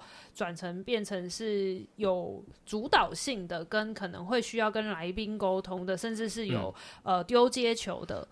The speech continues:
Speaker 2: 的确会变成另外一种角色、欸。
Speaker 1: 嗯。
Speaker 2: 对，对，对。
Speaker 1: 嗯。那你对于这件事情，那个也已经算是主持的角色了。对于你来讲，就是当配音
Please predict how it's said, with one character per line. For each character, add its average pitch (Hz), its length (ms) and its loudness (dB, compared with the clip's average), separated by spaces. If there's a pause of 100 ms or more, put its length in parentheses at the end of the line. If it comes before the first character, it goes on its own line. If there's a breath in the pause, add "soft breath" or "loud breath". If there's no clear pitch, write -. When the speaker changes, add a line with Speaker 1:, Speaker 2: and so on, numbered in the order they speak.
(120)
Speaker 2:
的 147 240 0
确 226 260 8
会 175 260 10
变 147 240 6
成 104 240 2
另 131 120 8
外 123 160 6
一 110 40 6
种 95 220 -2
角 - 220 -4
色、 - 180 -4 (140)
欸。 214 60 -4
Speaker 1:
嗯。 95 100 -8 (260)
Speaker 2:
对， 110 180 0
对， 196 220 -2
对。 190 120 -2
Speaker 1:
嗯。 - 120 -6
那 453 100 6
你 269 140 2
对 262 220 4
于 214 40 -4
这 254 140 -4
件 233 160 -4
事 214 80 -8
情， 220 100 -4
那 302 140 0
个 214 180 2
也 185 140 -6
已 185 100 -8
经 240 220 -6
算 262 180 2
是 233 140 -2
主 170 340 -6
持 170 320 -4
的 175 280 0
角 - 240 -6
色 - 320 -2
了。 - 200 -12 (380 loud breath)
对 359 160 4
于 208 240 -2 (140)
你 202 180 -4
来 185 140 0
讲， 185 180 -2
就 202 120 -2
是 226 240 0
当 240 360 -4 (120)
配 262 200 6
音 214 460 -4